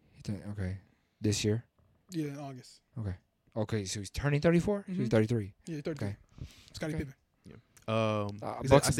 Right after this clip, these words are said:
Speaker 1: him. We'll take
Speaker 3: LaVine,
Speaker 1: him.
Speaker 3: if, if
Speaker 1: We'll
Speaker 3: the
Speaker 1: take
Speaker 3: Bulls
Speaker 1: him.
Speaker 3: are willing to, to, to, to play ball, I think LaVine could help them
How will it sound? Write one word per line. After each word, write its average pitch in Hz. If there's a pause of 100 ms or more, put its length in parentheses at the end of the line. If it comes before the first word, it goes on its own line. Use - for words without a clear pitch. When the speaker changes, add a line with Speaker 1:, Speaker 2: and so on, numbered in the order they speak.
Speaker 1:
him. 147
We'll 147
take 151
Speaker 3:
LaVine, 160
Speaker 1:
him. 165
Speaker 3:
if, 131
if 127
Speaker 1:
We'll 143
Speaker 3:
the 143
Speaker 1:
take 139
Speaker 3:
Bulls 175
Speaker 1:
him. 160
Speaker 3:
are -
willing 160
to, 139
to, 117
to, 110 (180)
to 117
play 135
ball, 143 (120)
I -
think 147
LaVine 135
could 131
help 113
them -